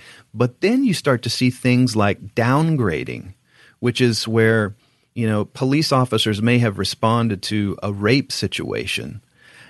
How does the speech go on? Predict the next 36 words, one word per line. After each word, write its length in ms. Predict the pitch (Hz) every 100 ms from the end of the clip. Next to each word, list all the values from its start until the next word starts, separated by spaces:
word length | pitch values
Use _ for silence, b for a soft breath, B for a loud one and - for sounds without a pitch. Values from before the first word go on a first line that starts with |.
| B
One 260 | 113 117 120
example 600 | 110 110 107 101 90 -
that, 320 | 104 95 85
that 140 | 104
I 80 | 95
read 240 | 95 104 110
about, 380 | 92 85 82
a 600 | - _ _ _ _ _
couple 300 | - 107 110
of 100 | 92
officers 760 | 80 101 92 - 78 80 - -
encountered 400 | 95 - 92 87
a 60 | 85
rape 260 | 85 101 -
victim, 540 | 85 - 80 69 92 b b b b b -
and 240 | 107 104
one 160 | 120 135
of 80 |
the 100 | 113
officers 640 | 92 98 - - 87 78 -
found 540 | - 104 104 98 87
that 240 | 82 -
their, 440 | 101 98 101 98 87
uh, 140 | 80
supervisor 1000 | - - 131 127 85 65 67 62 69 104 _ b b b
was 180 | 117 113
trying 400 | - - 139 139
to 140 | - 110
code 420 | - 135 143 123
that 180 | 95 -
as 120 | 98
sexual 540 | - - 117 - 107 80
assault 500 | - 117 107 85 -
rather 300 | 101 98 95
than 220 | 82 85
rape, 440 | 98 123 78 -